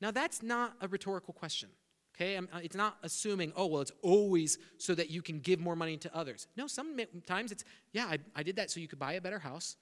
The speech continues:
so that you could be a blessing through that house." That might be the answer. But that requires wisdom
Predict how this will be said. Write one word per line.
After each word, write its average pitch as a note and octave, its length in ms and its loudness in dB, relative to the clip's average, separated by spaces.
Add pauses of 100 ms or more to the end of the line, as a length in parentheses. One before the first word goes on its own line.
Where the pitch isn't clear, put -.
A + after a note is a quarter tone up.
(340)
so - 120 -2
that F#3 100 0
you F#3 100 -4
could F3+ 140 -8
be F#3 80 -2
a F3+ 40 0
blessing F#3 440 -4 (280)
through E4 220 -2
that G3+ 160 -2
house." - 380 -8 (540)
That C#3+ 140 -16
might B3 160 -6
be C4+ 100 -8
the G#3+ 120 -6
answer. A#2+ 320 -14 (1500)
But - 120 -16
that C#4+ 180 -6
requires G#3 580 -2
wisdom F3 560 -4